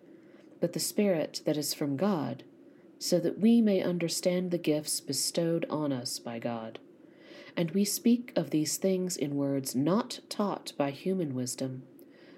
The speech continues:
but taught by the Spirit, interpreting spiritual things to those who are spiritual. Here ends the reading.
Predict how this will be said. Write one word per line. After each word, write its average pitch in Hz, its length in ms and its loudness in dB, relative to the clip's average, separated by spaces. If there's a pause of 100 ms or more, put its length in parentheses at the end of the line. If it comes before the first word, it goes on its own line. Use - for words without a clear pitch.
(160)
but - 180 -2
taught - 400 -2
by 151 160 0
the 156 80 -2
Spirit, 131 680 -4 (520)
interpreting 226 760 2
spiritual 202 640 0
things 131 680 -6 (400)
to 175 160 -2
those 185 500 4
who 175 220 0
are 143 240 0
spiritual. 135 840 -4 (1800)
Here 190 400 0
ends 151 340 -6
the 147 140 -6
reading. 127 500 -6